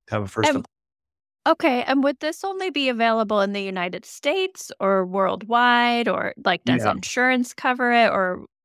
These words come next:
Speaker 1: Yeah, great question. So it's, we are only in the United States currently, but we have licensed and credentialed doctors and nurse practitioners in all fifty states. So it's available nationwide.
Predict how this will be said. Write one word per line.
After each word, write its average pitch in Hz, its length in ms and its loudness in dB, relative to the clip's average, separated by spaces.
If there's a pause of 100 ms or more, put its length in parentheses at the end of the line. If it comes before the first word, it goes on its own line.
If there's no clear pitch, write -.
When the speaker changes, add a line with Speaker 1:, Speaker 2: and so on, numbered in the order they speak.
(140)
Speaker 1:
Yeah, 127 300 4
great 135 280 2
question. 120 440 -2
So 127 440 2
it's, 131 420 -2
we 131 320 2
are 120 300 4
only 131 240 0
in 143 100 2
the 143 60 2
United 131 320 -2
States - 340 -4
currently, 113 400 -6
but 104 220 -6
we 113 140 -6
have 127 260 -2
licensed 117 640 -4
and 117 120 -8
credentialed 104 800 -6
doctors 101 480 -6
and 101 120 -10
nurse 101 180 -10
practitioners 107 680 -12
in 95 180 -18
all 98 200 -8
fifty - 320 -6
states. - 480 -6 (540)
So - 140 -2
it's 117 120 -2
available 120 480 2
nationwide. 120 800 -2